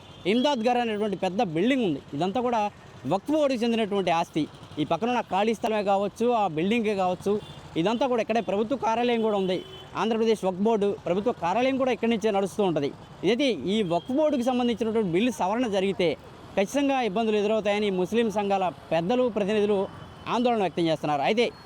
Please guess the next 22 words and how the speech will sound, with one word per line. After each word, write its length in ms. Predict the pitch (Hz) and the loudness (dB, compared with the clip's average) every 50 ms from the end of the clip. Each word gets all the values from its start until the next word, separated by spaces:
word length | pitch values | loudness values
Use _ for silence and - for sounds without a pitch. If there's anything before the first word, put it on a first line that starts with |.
| - - - | -18 -8 -2
ఈ 180 | 156 175 185 180 | 0 2 2 2
వక్ఫ్ 300 | 147 151 165 160 - 254 | 2 2 -2 0 0 0
బోర్డుకి 300 | 262 302 285 277 262 - | 2 2 2 2 0 -2
సంబంధించిన 460 | 254 240 247 240 233 214 247 247 240 | 0 0 0 -2 -2 -2 -2 -4 -2
బిల్లు 340 | 220 175 180 202 233 262 240 | -2 -2 0 0 2 2 0
సవరణతో 640 | - 214 190 196 214 240 226 - - - 190 147 - - - - - - - - - - - | 0 0 0 0 0 0 -2 0 0 0 0 0 -2 -8 -18 -20 -20 -20 -20 -20 -14 -6 -4
అధికారాలన్నీ 720 | 190 202 240 226 294 294 285 262 254 240 233 233 254 254 | -2 0 0 2 0 0 0 0 0 0 2 2 2 2
కూడా, 280 | 208 233 226 220 196 160 - - | 0 0 2 2 0 0 -2 -4
వక్ఫ్ 260 | 135 156 175 - 269 254 | -4 -4 -2 -2 0 2
బోర్డుకి 260 | 269 269 254 247 214 | 2 2 2 0 0
సంబంధించిన 500 | 240 220 214 220 220 214 190 - 214 202 | 0 0 0 0 0 0 0 -2 -2 -2
ఆస్తులకు 560 | 180 180 190 233 233 - - 285 262 240 214 | -2 0 0 -2 -2 0 0 0 2 0 0
సంబంధించినటువంటి 720 | 202 226 220 220 214 208 - 214 208 202 185 208 190 190 | -2 -2 0 0 0 0 0 -2 -2 -2 0 0 0 0
అధికారాలన్నీ 560 | 180 185 - 208 208 196 185 185 185 190 185 | 0 0 0 0 2 2 0 0 0 0 0
కూడా 400 | 165 180 175 175 175 156 170 170 - - - - - - - - - | 0 0 0 2 2 0 0 -2 -6 -10 -20 -20 -20 -18 -16 -10 -4
ఐఏఎస్లు 520 | 151 170 190 233 262 269 262 247 214 240 233 | -2 0 2 2 4 4 2 2 2 0 0
కావచ్చు, 420 | 233 226 226 220 - - 240 247 | 2 2 0 -2 -2 0 0 2
లేదంటే 540 | 226 226 226 233 233 226 233 233 226 220 - - | 2 2 2 2 2 2 2 2 2 0 0 -2
ఇతర 280 | 165 165 - 262 262 | -4 -2 0 0 0
ప్రభుత్వాల 560 | 233 - - 202 208 247 220 240 277 269 262 226 - 226 | 0 0 -2 0 0 0 2 2 0 0 0 0 2 0
చేతిలోకి 300 | 226 214 247 247 240 220 | 0 2 2 2 2 2
వెళ్ళిపోతాయి, 580 | 214 202 180 196 196 - 196 190 208 240 240 | 2 0 0 -2 0 0 2 2 2 2 0